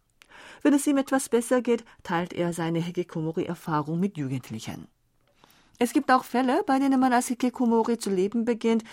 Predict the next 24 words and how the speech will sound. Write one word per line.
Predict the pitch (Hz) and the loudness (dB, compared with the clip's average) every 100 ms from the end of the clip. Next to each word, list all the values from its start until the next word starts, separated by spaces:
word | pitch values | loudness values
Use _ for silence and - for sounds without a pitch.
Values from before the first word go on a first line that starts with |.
| - | -8
weil | 175 196 | 2 4
man | 196 180 | 4 0
den | 175 - | -2 -2
Anforderungen | 151 190 214 185 180 185 175 180 175 | -2 -2 -2 -2 -2 -2 -2 -2 -2
der | 185 | -2
Gesellschaft | 185 165 175 214 - 208 - | -4 -4 -4 -4 -4 -4 -4
hinsichtlich | 240 247 240 233 - 214 208 | -2 0 0 -6 -6 -6 -2
Lebenszielen | 185 220 208 - - 190 190 190 165 | 0 0 0 -2 -6 -2 0 0 -2
wie | |
Studium | 165 - 185 208 202 196 196 196 | -4 -6 -4 -4 -2 0 0 -2
und | 170 165 | -4 -2
Jobsuche | 185 202 - 180 180 180 - - | -4 -6 -4 -2 0 -2 -4 -6
nicht | 151 - | -6 -4
gerecht | 220 175 135 - | -6 -4 -6 -8
werden | 135 123 135 | -6 -6 -8
konnte. | 135 123 - - - _ - - - - | -6 -8 -8 -14 -16 _ -20 -20 -20 -2
Der | - | 4
einunddreißigjährige | 226 262 285 - 247 254 262 247 240 240 240 | 6 6 2 2 2 2 -2 0 0 -2 -4
Choi | - 262 247 | -2 -2 -2
Jin-kwon | 233 233 214 202 269 330 | -2 0 2 0 0 -2
begann | 247 220 220 190 | 0 0 2 2
nach | 190 233 | 0 0
dem | - 196 | -2 -4
Studium | - 226 214 214 | -2 -4 -2 -2